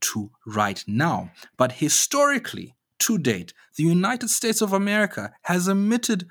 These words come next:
more carbon dioxide into the atmosphere than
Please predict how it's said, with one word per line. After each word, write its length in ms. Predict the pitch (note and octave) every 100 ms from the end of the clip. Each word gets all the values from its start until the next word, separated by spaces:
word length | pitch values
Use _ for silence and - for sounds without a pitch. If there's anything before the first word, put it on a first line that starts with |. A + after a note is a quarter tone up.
| - _ -
more 680 | D3+ E3+ F#3 A3 A3+ A3 A3 _ _ -
carbon 400 | - G#3+ G#3 G3
dioxide 600 | F#3+ G3 - - G2+ - - _ _
into 300 | F3 G3+ G3+
the 120 | F3+
atmosphere 680 | E3+ F3+ F3 C3+ - F#2 - _
than 420 | C3 D3+ D#3 D#3+